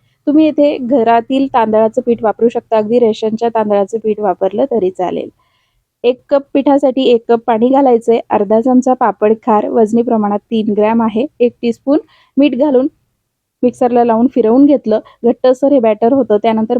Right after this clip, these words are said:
परत एक कप पाणी घालून फिरवून घ्यायचंय. तर बघू शकता, एक कप तांदळाच्या पिठाला दोन कप पाणी घातल्यानंतर अशा पद्धतीने पातळ बॅटर तयार होतं. आता लगेचच हे बॅटर जे आहे,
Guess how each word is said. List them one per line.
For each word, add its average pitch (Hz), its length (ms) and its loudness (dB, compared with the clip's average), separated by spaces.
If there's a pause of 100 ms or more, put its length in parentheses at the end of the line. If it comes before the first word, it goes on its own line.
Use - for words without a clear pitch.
परत 240 240 2
एक 240 240 0
कप 220 180 0
पाणी 214 240 -2
घालून 247 300 2
फिरवून 196 400 -2
घ्यायचंय. 185 400 -2 (1300)
तर 269 100 0
बघू 277 200 0
शकता, 285 300 0
एक 254 320 -2
कप 302 200 0
तांदळाच्या 277 480 2
पिठाला 262 380 2
दोन 247 280 2
कप 254 240 0
पाणी 254 200 0
घातल्यानंतर 233 560 0
अशा 220 240 0
पद्धतीने 220 560 0 (400)
पातळ 240 360 2
बॅटर 220 380 0 (100)
तयार 202 240 2
होतं. 240 320 0 (240)
आता 294 200 0
लगेचच 285 500 0
हे 311 120 4
बॅटर 247 380 2
जे 254 160 0
आहे, 247 280 2